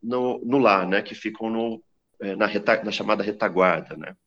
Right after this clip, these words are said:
Enfim, o que você tem justamente com a Primeira Guerra Mundial também, que, e esse, esse artigo, ele, ele, ele indica muito disso, é justamente, é, você tem um entrelaçamento, não é,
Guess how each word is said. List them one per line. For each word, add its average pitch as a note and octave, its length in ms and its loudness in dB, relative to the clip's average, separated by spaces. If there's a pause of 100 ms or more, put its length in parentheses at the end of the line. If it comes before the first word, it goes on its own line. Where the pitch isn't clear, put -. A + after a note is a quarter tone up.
(140)
Enfim, A#2 560 -4
o - 60 -20
que - 100 -4
você D#3 260 2
tem D3+ 320 4
justamente C3+ 440 -2
com B2+ 80 2
a A#2 40 -8
Primeira A2+ 300 4
Guerra A2 260 2
Mundial G#2+ 440 0
também, G#2+ 360 0
que, G#2+ 360 -6
e G2 120 -2
esse, G2+ 320 0
esse G2+ 300 -2
artigo, G2 540 -2
ele, F#2+ 320 -2
ele, F#2+ 200 -2 (220)
ele F#2 160 -6
indica G2 400 -6
muito B2 400 -6
disso, C#3 520 -8 (440)
é G#2 100 0
justamente, B2 800 0
é, - 140 2 (160)
você A2+ 240 -4
tem B2 480 -2
um A2+ 140 0
entrelaçamento, C3+ 1080 0 (240)
não F#2+ 160 -4
é, A#2 300 -4